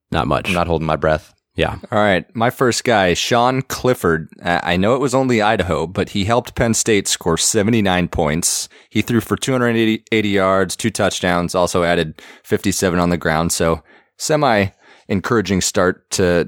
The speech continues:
Speaker 3: to his, his era at Penn State. Next guy, Jaden Daniels. He led Arizona State to a thirty to seven win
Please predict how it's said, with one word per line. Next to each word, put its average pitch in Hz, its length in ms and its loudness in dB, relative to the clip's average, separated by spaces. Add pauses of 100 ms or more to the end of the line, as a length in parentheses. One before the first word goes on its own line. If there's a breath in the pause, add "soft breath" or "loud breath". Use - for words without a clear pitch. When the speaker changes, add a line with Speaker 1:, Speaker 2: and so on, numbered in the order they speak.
Speaker 3:
to 85 160 0
his, 87 320 0
his 104 220 -2
era 82 240 2
at - 100 -6
Penn 85 180 0
State. 95 360 0 (840 soft breath)
Next 127 260 -2
guy, 139 460 0 (120)
Jaden 113 580 0
Daniels. 98 800 2 (100)
He 123 120 -2
led 135 200 2
Arizona 113 340 2
State - 380 0
to 101 140 2
a 85 40 0
thirty 113 360 0
to 98 100 0
seven 90 400 0
win 85 420 0